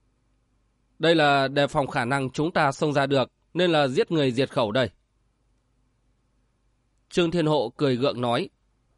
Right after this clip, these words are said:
"Xưa nay ta vẫn cho rằng y không biết gì nhiều." <laughs> Té ra là không phải. Rồi xé một mảnh vải buộc ngón tay bị chém. Thẩm Thăng Y khẽ thở dài, bước tới gần.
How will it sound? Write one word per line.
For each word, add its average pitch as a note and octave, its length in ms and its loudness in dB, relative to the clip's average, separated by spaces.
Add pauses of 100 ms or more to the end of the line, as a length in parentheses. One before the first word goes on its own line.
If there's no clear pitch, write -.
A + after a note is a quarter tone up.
(640)
"Xưa E3+ 200 0
nay D3+ 300 2
ta C#3+ 240 2
vẫn D#3+ 200 -2
cho F3 140 0
rằng B2+ 300 -4 (200)
y E3 240 4
không D3 200 -2
biết C#3+ 140 2
gì C3 200 -2
nhiều." B2 300 0 (360)
<laughs> - 580 -12
Té D3+ 200 0
ra E3+ 220 2
là B2 260 0
không C3+ 220 -4
phải. A#2 280 -2 (1400)
Rồi D3 340 2
xé D3+ 180 -4
một G3+ 180 -2
mảnh C3 220 -2
vải A#2 240 0
buộc C3 300 -2
ngón C3+ 160 -2
tay D3+ 160 -2
bị C3+ 180 -4
chém. C3 340 -4 (2000)
Thẩm C#3 200 0
Thăng D#3 160 -2
Y D#3+ 180 2
khẽ F3 260 -4
thở C#3 160 -2
dài, A2+ 360 -2 (120)
bước F3 260 -4
tới C#3 180 0
gần. A#2+ 260 -2